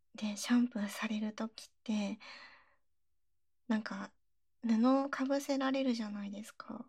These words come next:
で、私がいつも行くところって、目のところ、ん？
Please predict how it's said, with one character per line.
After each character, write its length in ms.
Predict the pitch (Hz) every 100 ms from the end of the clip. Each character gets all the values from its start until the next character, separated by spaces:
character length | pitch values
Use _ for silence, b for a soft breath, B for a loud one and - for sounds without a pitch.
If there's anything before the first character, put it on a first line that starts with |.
| _ _ _ _ _ _ _ _ _ _ _ _ _ _ _ _ _ _ _ _ _ _ _ _ _ _ _ -
で、 60 | 226
私 400 | 233 233 277 262
が 140 | 269
い 80 | 285
つ 160 | -
も 160 | 254 226
行 120 | 220
く 100 | -
と 120 | -
こ 200 | 240 220
ろ 80 | 208
っ 80 | 220
て、 500 | - 202 202 202 233 B B B B B _ -
目 160 | 254
の 180 | 339 330
と 100 | 262
こ 160 | 254 226
ろ、 180 | 226 220
ん？ 920 | - _ _ _ _ _ - 226